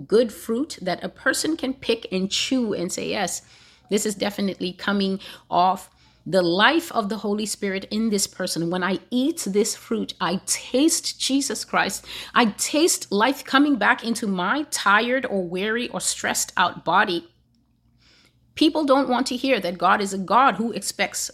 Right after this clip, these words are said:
righteousness to come out of people who claim that they are his. God is the loving God. And so we wake up and we see these controversies all over the place. We've been seeing them for years.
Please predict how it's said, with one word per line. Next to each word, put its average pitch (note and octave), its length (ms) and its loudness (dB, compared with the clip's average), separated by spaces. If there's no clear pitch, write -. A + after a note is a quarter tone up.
righteousness G#3+ 1160 2
to G#3+ 140 -6
come C4+ 360 -2
out A3 160 0
of A3+ 160 -4
people B3 320 -2
who C4 160 -2
claim G#3 400 -4
that F#3+ 240 -4
they F3 240 2
are A3+ 140 4
his. D#4 500 -2
God G#3+ 400 6
is A#3 260 -2
the G3 140 -2
loving F3+ 580 -2
God. E3+ 420 -6
And C4 80 -6
so - 140 -2
we F4+ 140 4
wake E4+ 460 0
up - 200 0
and A#3 160 2
we A#3+ 80 -2
see A#3+ 280 -2
these A3+ 260 -4
controversies B3 1080 0
all A3+ 320 2
over A#3 180 0
the G#3+ 120 -6
place. G#3+ 460 -4
We've G3 200 0
been F#3 140 -4
seeing C4 420 2
them A#3 200 2
for A#3+ 280 0
years. G#3 880 0